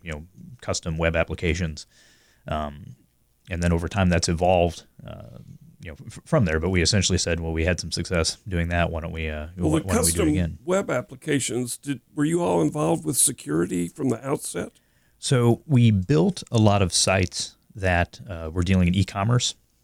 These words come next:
Speaker 1: um, and
Speaker 2: Right.
Speaker 1: in, in retros-, so, so certainly security is a concern when you're doing e-commerce. Uh, in that first venture, we, uh, in, in retrospect, we probably could have done a number of things, uh, better if, if we knew, if we knew then what we know now. Um, but, uh,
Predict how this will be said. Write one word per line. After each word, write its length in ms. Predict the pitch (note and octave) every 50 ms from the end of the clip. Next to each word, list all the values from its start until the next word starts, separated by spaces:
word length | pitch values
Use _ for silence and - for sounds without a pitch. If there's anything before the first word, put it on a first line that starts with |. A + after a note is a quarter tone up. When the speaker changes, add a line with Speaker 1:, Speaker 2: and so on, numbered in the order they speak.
| _ _ _ - -
Speaker 1:
um, 380 | F#2 E2 D#2+ D#2+ D#2 D#2 D#2 D#2 F#2 - -
and 220 | - F#2 E2+ E2 E2+
Speaker 2:
Right. 140 | - A#2
Speaker 1:
in, 120 | A#2 G#2 G2
in 140 | A#2 G#2 F#2
retros-, 480 | F#2+ G2 F#2+ - B2 G#2+ - - -
so, 220 | - - G#2+ F#2+ F#2+
so 180 | - - A2+ F#2+
certainly 480 | - - A#2 A#2 A2 G2+ F#2+ F#2 E2+ - _ _ _ _ _
security 400 | - - - - A2 G2 F#2+ F#2+
is 120 | F#2 F2
a 40 | E2+
concern 380 | - F2+ F2+ - G2+ F#2+ F#2+ G2+
when 100 | G#2 G2
you're 60 | G2
doing 280 | F#2+ G#2 G2+ G2 G2+ G#2+
e-commerce. 520 | G2+ F#2 - G2+ G2+ A2 A#2 A#2 - - - _ _ _ _ _ _ _ -
Uh, 100 | E2 F2
in 120 | - F#2+
that 140 | F#2+ F#2+ -
first 280 | - - G#2+ F#2 - -
venture, 320 | G2+ F#2+ F#2 - G#2 F#2
we, 200 | F2+ E2+ E2+ E2+
uh, 200 | D#2+ E2 E2 E2+ F2+ F2
in, 140 | F#2+ G2+ -
in 120 | A2+ F#2+
retrospect, 580 | F#2 F#2+ F#2+ - G#2+ F#2+ - - G2+ G2+ - -
we 60 | F2
probably 340 | - - G2+ F#2+ F#2 F#2 F2
could 120 | - G2
have 80 | F2+ E2+
done 240 | F2+ F#2 F#2 F#2+ G2
a 80 | G2+
number 240 | F#2 F2+ F#2+ F2 F#2
of 60 | F2
things, 440 | - - G#2+ F#2+ F#2+ F#2 - - - - -
uh, 200 | G#2+ G2 F#2+ F#2+
better 240 | F#2 F#2+ F#2+ G#2 A2+
if, 120 | A#2 - -
if 140 | - G2+ G#2+
we 80 | A2 G#2
knew, 220 | G#2+ G#2+ A2 G#2 -
if 140 | - - -
we 80 | A2 G#2
knew 140 | G#2 G#2
then 180 | G2 G2+ F#2+ G2+
what 60 | G2+ G2
we 60 | G2
know 180 | G2 G2 F#2+
now. 320 | F#2 F#2 F#2 F#2+ G#2+ A2+ - _ _ _ _ _ _ _ _ _ _ - -
Um, 480 | F#2 E2+ E2+ E2 D#2 D#2+ - - - - _ _ _ _ _ _ -
but, 320 | G2+ G2 F2+ E2 - -
uh, 400 | E2+ D#2+ D#2 D#2 D#2 D#2+ F2